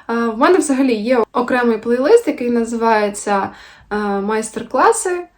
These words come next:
Є майстер-класи на візерунки, є майстер-класи, і от якраз там все про ці техніки, тому можете переходити і користуватися даними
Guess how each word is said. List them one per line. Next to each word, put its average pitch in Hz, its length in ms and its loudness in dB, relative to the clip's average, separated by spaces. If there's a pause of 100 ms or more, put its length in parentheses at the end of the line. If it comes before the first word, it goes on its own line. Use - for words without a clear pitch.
(360)
Є 214 180 0
майстер-класи 214 640 -4
на 226 100 -2
візерунки, 269 560 0
є 220 160 0
майстер-класи, 240 840 0
і 220 120 0
от 214 200 -2
якраз 226 340 -2
там 359 280 0 (180)
все 262 440 -2
про 214 280 -2
ці 233 180 -12
техніки, 269 580 -2
тому 269 200 2
можете 240 320 -4
переходити 233 640 -2
і 254 100 -4
користуватися 233 920 -4 (320)
даними 269 560 4